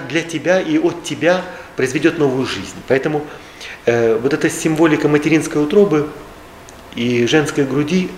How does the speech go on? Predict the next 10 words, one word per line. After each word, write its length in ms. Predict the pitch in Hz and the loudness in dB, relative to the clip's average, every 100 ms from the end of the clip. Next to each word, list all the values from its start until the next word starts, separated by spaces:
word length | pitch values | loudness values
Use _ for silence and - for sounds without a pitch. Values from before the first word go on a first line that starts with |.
| 143 | 4
э, 200 | 123 120 | 6 6
совершенно 520 | 143 139 165 156 147 - - - - - - - - | 0 -4 -6 -4 -6 -8 -16 -16 -16 -18 -18 -4 0
удивительно, 480 | 135 165 185 156 | 2 0 2 2
поэтично 520 | 147 156 151 190 - 156 | 4 4 4 0 0 0
и 140 | 151 | 2
божественно 640 | 156 151 175 - 127 120 | 0 0 -6 -8 -10 -8
для 360 | 113 117 131 131 - - 123 | -8 -6 -6 -6 -12 -14 -8
религиозного 560 | 113 135 135 147 139 | -6 -4 -4 -4 -4
сознания 480 | 117 127 135 127 127 | -6 -6 -6 -4 -6
Израиля. 420 | 110 107 101 95 | -6 -6 -8 -10